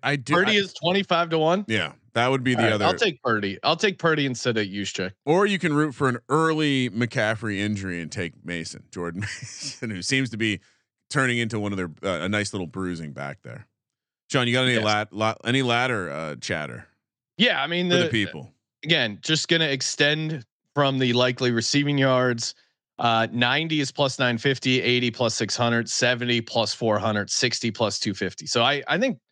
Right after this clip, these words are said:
Speaker 2: you know, likely getting a ton of work. I, I like it. And a nice little reverse correlation, Degens only, likely two touchdowns. San Francisco covers the number,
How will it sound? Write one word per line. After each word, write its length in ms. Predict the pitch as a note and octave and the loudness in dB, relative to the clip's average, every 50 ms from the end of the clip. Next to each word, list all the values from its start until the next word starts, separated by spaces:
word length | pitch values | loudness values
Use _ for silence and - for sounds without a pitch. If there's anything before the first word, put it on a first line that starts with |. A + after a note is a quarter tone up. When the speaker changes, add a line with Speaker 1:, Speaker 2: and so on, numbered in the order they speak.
| _ _ _ _ _ _ _ _ - | _ _ _ _ _ _ _ _ 0
Speaker 2:
you 60 | C#3+ | 2
know, 120 | A#2+ G#2 F#2 | 2 2 2
likely 460 | G#2 B2 C3+ D3+ C#3+ - C#3+ C3+ B2 | 2 2 2 2 0 0 0 0 0
getting 340 | A2 C3+ C3 B2 B2 A#2+ A2+ | 2 2 2 2 2 0 0
a 60 | G#2 | -2
ton 220 | G2 - - B2+ A#2 | -2 0 0 2 2
of 80 | G#2+ | 4
work. 400 | G2+ A#2+ C3 B2+ A#2+ G#2+ - - - - - | 4 4 4 4 2 0 -2 -8 -14 -8 -4
I, 160 | G#2 A#2 A2+ - - | -2 -2 0 0 0
I 100 | A2 A2 | 0 0
like 320 | G#2 G#2+ A#2+ C3+ C3+ C3 | 2 2 2 0 0 0
it. 180 | D#3+ D#3+ E3 - _ _ _ _ _ _ _ _ - | 0 0 0 -2 _ _ _ _ _ _ _ _ 0
And 460 | F#3+ A3+ A#3 G#3+ F#3+ F3+ E3 E3 D3+ - | 2 2 4 2 2 2 0 -4 -6 -6
a 60 | C#3+ | -2
nice 280 | C#3+ D#3 E3 D#3 - | 0 0 0 0 2
little 200 | E3+ D#3+ D3+ D3+ | 2 2 4 4
reverse 420 | C#3+ C#3 C#3 C3 C#3 D3+ D3+ C3+ - | 4 4 4 4 4 4 4 2 0
correlation, 600 | - - D#3 C#3 C3+ C3+ C#3+ C#3+ C3+ - C#3+ C3 | 2 2 2 4 4 4 2 2 2 0 0 0
Degens 440 | A#2+ C3+ C3+ C3 C3+ B2+ A#2 A2+ A#2+ | 0 0 0 2 0 0 0 2 2
only, 520 | D3+ F3 F3+ D#3+ C3 A#2 A2 G#2+ G#2+ A2 - _ _ _ _ _ _ - | 2 2 2 2 0 0 0 0 -2 -4 -8 _ _ _ _ _ _ 0
likely 400 | B2+ C3+ D3+ E3 - D#3 E3 D#3+ | 0 0 0 0 -4 -4 -4 -4
two 240 | C#3 - - E3 C#3 | -2 -2 -4 -4 -2
touchdowns. 720 | - D3+ C#3+ C3+ - - - C3 B2+ B2+ B2 B2 B2 A2+ - | 0 0 0 0 0 2 2 2 2 2 0 0 -2 -4 -6
San 320 | - - - - C#3 C3+ B2 | -8 -6 -4 -2 0 0 -2
Francisco 580 | C3 A#2 - - C3+ C3 B2+ - - B2 A#2 | -2 -6 -4 -2 0 0 0 2 2 2 0
covers 500 | G#2+ - - B2+ B2 B2 C3 C3+ C3 A#2 | 0 0 0 0 0 2 2 0 0 0
the 120 | G#2+ A#2 A2+ | 0 0 2
number, 520 | A2+ A2+ A#2 B2 C3+ D3 D#3 E3+ F3 E3+ | 2 2 2 2 2 2 2 2 0 -2